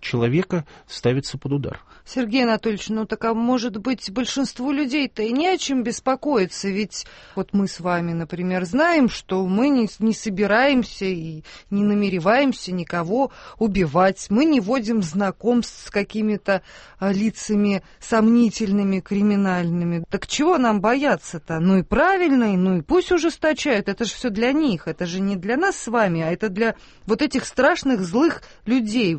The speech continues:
Speaker 1: Вы блестяще выразили философию людей, которые пытаются усилить репрессию процессуальными средствами. Есть мы и есть они. Плохо то, что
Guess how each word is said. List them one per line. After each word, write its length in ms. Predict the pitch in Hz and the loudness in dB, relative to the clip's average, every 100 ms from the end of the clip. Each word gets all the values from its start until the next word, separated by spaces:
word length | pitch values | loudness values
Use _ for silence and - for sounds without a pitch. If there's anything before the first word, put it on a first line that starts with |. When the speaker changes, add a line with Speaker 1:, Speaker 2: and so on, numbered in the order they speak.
| - | -4
Speaker 1:
Вы 300 | 120 147 165 | -4 -2 -2
блестяще 720 | - 127 135 - - 190 - 131 | -2 0 0 0 0 0 0 -2
выразили 520 | 120 143 120 117 117 | 0 2 2 -2 -6
философию 920 | - 127 120 - 185 - 135 101 87 - - | -4 -2 -2 0 0 0 -2 -2 -2 -8 -4
людей, 440 | 131 123 113 175 | -2 0 2 0
которые 400 | - 120 131 113 | 0 -2 0 0
пытаются 560 | - - 131 110 - 117 | -2 0 0 0 -2 -6
усилить 520 | 117 - 107 98 - | -4 -4 -2 -2 -4
репрессию 600 | 110 120 143 165 - 113 | -4 0 0 0 0 -4
процессуальными 760 | - 107 - - 127 123 120 120 | -2 -6 -6 -2 -2 0 -2 -4
средствами. 640 | - 98 - - - 73 | -6 -8 -8 -14 -10 -6
Есть 380 | 98 120 - - | -2 -2 -2 0
мы 320 | 123 185 208 - | 4 4 2 -2
и 80 | 131 | -8
есть 400 | 107 135 - - | -2 -2 -2 -4
они. 300 | 127 123 92 - _ - - - - - | 0 0 -2 -10 _ -20 -20 -20 -20 0
Плохо 380 | 135 165 - | 2 2 0
то, 260 | 131 - 214 | -4 0 0
что 580 | - - - 135 127 | 0 -8 -2 2 2